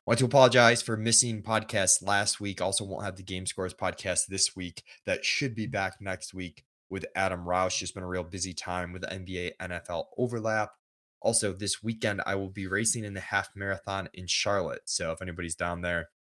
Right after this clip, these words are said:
come say hi. It's been, uh, a difficult training period. My training was going really well up until about six weeks ago. Did a twelve mile run at, at the pace I wanted to, but ended up hurting my,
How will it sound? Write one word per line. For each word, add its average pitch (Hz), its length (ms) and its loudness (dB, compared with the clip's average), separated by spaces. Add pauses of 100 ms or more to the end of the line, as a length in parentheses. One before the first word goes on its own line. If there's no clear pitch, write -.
(300)
come 92 220 -4
say 90 200 2
hi. 87 360 0
It's 85 240 -4
been, 85 400 -6 (400)
uh, 85 220 -2
a 110 60 -2
difficult 101 460 -2
training 95 380 -4
period. 90 480 -4
My 120 80 -4
training 95 320 -4
was 87 120 -8
going 87 180 -6
really 92 340 0
well 87 400 0
up - 140 -10
until 85 220 -8
about 82 260 -4
six - 360 0
weeks 92 260 -2
ago. 85 460 0
Did 87 140 -8
a 82 40 -10
twelve 87 300 -2
mile 82 280 -2
run 85 420 -2
at, 82 160 -4 (500)
at - 80 -10
the - 80 -20
pace 92 320 -2
I 87 80 2
wanted 85 420 -2
to, 87 280 -4
but 85 220 2
ended 85 160 -4
up 80 160 -2
hurting 95 280 -2
my, 85 240 -2